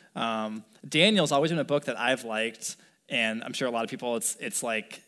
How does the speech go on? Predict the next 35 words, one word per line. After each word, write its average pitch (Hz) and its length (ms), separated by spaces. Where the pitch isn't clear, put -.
has 127 180
so 147 180
many 127 520
of 123 200
the 123 80
top 127 400
maybe, 113 380
you 123 100
know, 104 60
twenty 120 520
Bible 123 340
stories 107 600
that 131 100
we, 117 220
we 117 420
hear 117 380
and 117 260
learn 117 320
as 120 160
kids, 113 540
and 117 140
Daniel 120 260
has, 117 260
like, 113 140
two - 160
or 147 80
three 156 200
of 143 80
them 101 280
in 120 80
a 117 60
short 131 240
little 117 180
book, 113 340
so 107 360